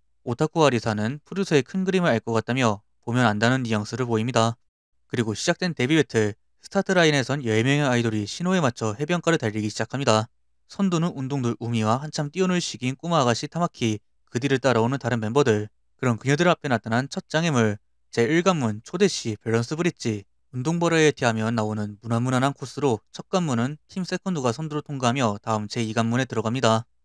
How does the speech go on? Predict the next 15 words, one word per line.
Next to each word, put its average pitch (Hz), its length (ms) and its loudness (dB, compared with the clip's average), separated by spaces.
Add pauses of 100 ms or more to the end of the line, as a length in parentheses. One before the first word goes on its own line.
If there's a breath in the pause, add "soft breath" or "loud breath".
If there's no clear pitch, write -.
제 120 180 0
이 113 180 -2
관문은 135 400 2
초빙글빙글 139 720 -2
비틀비틀 170 540 -4
수박 175 240 0
깨기, 120 380 -2 (200)
어떤 160 300 -4
장르든 143 440 0
해변가 175 380 0
스토리가 135 360 -2
나오면 110 340 2
하는 123 240 0
전통적인 120 540 -4
놀이. 135 320 0